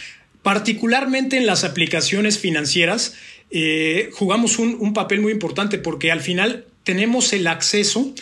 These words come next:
y le damos al cliente el acceso a su patrimonio. Un patrimonio que ha costado mucho trabajo, eh, generarlo y que sin duda, eh, como nos pasa a nosotros como consumidores,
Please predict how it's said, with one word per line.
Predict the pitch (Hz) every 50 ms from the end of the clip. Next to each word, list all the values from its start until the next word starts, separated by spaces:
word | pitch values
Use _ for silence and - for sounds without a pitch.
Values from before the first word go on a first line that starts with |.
| - - - - -
y | 185
le | 170 170
damos | 170 180 214 240 254 - -
al | 202 180 170
cliente | - 185 180 185 185 170
el | 160
acceso | 151 139 - 185 185 - 226
a |
su | 208 - 190 - -
patrimonio. | 170 165 - 175 170 165 180 208 233 240 208 165 139 135 - - - - - - - - - -
Un | 208 208 214
patrimonio | 247 226 233 202 190 208 220 226 214 202
que | 208 214
ha | 214
costado | 214 180 - - 214 214 208 202
mucho | 190 185 196 214 214 - 214 208
trabajo, | - 165 160 170 185 185 180 180 185 180 170 156 139 - - - - -
eh, | - 151 151 147
generarlo | 143 - 165 160 156 170 180 196 202 190 180 180 185 208 254 254 - - - - -
y | 214 160
que | 139 - 160
sin | - - 170 165
duda, | 160 190 190 208 214 220 220 214 196 208 -
eh, | - 247 220 208 208 - - -
como | - 143 147 147 165 175
nos | 151 151 143 -
pasa | - 190 202 - 269
a | 247
nosotros | 185 131 - 262 285 269 190 143
como | - - 156 151 143 -
consumidores, | 165 151 139 139 156 151 160 165 180 175 220 262 -